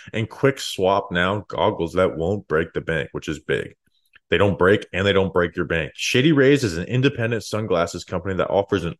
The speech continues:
unrivaled product that's just as good as any expensive pair we've worn. Durable frames and world-class optics for all outdoors adventures.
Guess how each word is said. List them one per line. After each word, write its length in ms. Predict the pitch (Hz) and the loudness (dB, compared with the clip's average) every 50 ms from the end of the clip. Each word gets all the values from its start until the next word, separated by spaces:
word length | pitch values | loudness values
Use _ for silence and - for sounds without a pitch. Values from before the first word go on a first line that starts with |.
| _ - - | _ -6 -2
unrivaled 680 | 110 117 123 120 113 104 101 104 104 101 95 95 - | 0 2 2 2 0 0 0 2 2 0 -2 -2 0
product 300 | - 80 85 85 80 82 | 0 2 2 2 0 -2
that's 180 | 78 76 - | -6 -8 -8
just 300 | - - - 101 101 - | -10 -4 -2 -2 -2 -2
as 100 | 113 101 | -6 -8
good 180 | 92 92 98 95 | -2 -2 -2 -2
as 120 | 85 - - | -2 -6 -6
any 220 | 92 98 107 107 | -6 -2 0 0
expensive 580 | 95 87 - - - 92 92 - - 98 - - | -2 -2 -4 -4 -2 -2 -2 0 -2 -6 -4 0
pair 220 | 92 87 87 85 | 2 4 4 4
we've 220 | 85 85 82 - - | 4 2 0 0 -2
worn. 220 | 73 69 62 - - _ - - - - - - - _ - | -6 -6 -6 -8 -10 _ -20 -20 -20 -20 -20 -20 -20 _ -2
Durable 340 | - 101 98 101 98 95 85 | 2 2 4 4 4 2 0
frames 460 | - - 101 98 101 110 113 107 - - | 0 -2 0 0 2 0 0 -2 -6 -10
and 160 | 92 87 76 | -12 -10 -4
world-class 720 | 71 82 90 98 104 98 - - 98 92 95 92 - - - | 0 4 6 6 6 4 2 0 0 0 0 -2 -4 -10 -8
optics 420 | - 87 98 101 - - 78 - - | -4 -2 -2 -2 -4 -8 -10 -10 -8
for 200 | - 87 - - _ _ - | -6 -6 -8 -8 _ _ -2
all 500 | - 82 92 98 98 98 98 87 - - - | 0 2 4 6 6 6 4 4 2 -2 -8
outdoors 720 | - 82 85 87 - _ - - 82 80 85 85 82 - | -4 -4 -4 -4 -6 _ -8 -6 -4 -2 -2 -4 -6 -6
adventures. 640 | - 80 73 71 76 76 76 - - - - - - | -10 -10 -6 -4 -6 -6 -6 -8 -12 -14 -14 -16 -18